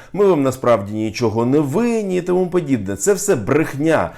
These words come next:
Ми вам віддали ядерну зброю. І зараз розповідати нам, особливо зараз насправді це модно, казати, що Україна і не змогла б утримувати цю ядерну зброю, тому що це величезні додатки і видатки з бюджету, це величезні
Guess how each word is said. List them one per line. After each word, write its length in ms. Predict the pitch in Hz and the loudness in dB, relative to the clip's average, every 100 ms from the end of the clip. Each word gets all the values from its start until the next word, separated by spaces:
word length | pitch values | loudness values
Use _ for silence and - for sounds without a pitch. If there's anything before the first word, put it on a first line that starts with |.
| - | -12
Ми 240 | 107 160 196 | 0 4 4
вам 280 | 143 147 113 | 6 4 4
віддали 520 | 135 110 127 175 226 | 0 2 2 2 0
ядерну 580 | 139 131 135 139 131 127 | 0 0 0 0 -2 -6
зброю. 500 | 98 131 131 95 85 - - - | -2 2 4 2 -4 -12 -12 -4
І 100 | 147 | -2
зараз 540 | 117 202 190 123 110 | 2 4 4 2 -2
розповідати 680 | 123 123 147 151 202 196 185 | -6 -2 -4 2 4 4 2
нам, 420 | 143 160 131 101 | 2 2 2 0
особливо 500 | 110 - 107 135 143 | -4 -6 -4 0 0
зараз 280 | 117 127 117 | 2 2 2
насправді 380 | 107 98 110 101 | -4 -2 -2 -2
це 160 | 92 113 | -4 2
модно, 400 | 151 143 95 92 | 4 2 0 -6
казати, 400 | 107 127 117 107 | -2 0 -2 -4
що 340 | - 123 107 - - - | -4 -2 -2 -6 -20 -4
Україна 440 | - 185 190 202 202 | 2 2 2 -2 -4
і 180 | - | -4
не 160 | 196 190 | 0 0
змогла 500 | 165 190 151 190 214 | 0 -2 -2 2 2
б 80 | 139 | 2
утримувати 580 | 127 127 113 110 113 131 | -2 -2 -2 -2 -2 -4
цю 160 | 151 | -2
ядерну 420 | 156 151 165 175 | 0 0 0 -2
зброю, 400 | 202 208 240 147 | -4 0 2 4
тому 220 | 104 117 123 | 2 -2 -4
що 120 | 117 | -6
це 140 | 123 | -6
величезні 640 | 117 139 - 226 180 139 123 | -2 -2 0 0 0 0 0
додатки 680 | 117 113 104 - 107 104 - - | 0 0 0 -2 -4 -4 -4 -8
і 160 | 107 113 | -4 0
видатки 520 | 147 135 120 - 101 | 2 4 4 2 -6
з 40 | |
бюджету, 640 | 87 110 98 107 180 156 | -4 -6 -4 0 0 0
це 360 | 139 - 135 131 | -4 -2 0 0
величезні 840 | 117 131 139 208 190 135 117 101 | 0 -2 -2 0 -2 -2 -2 -2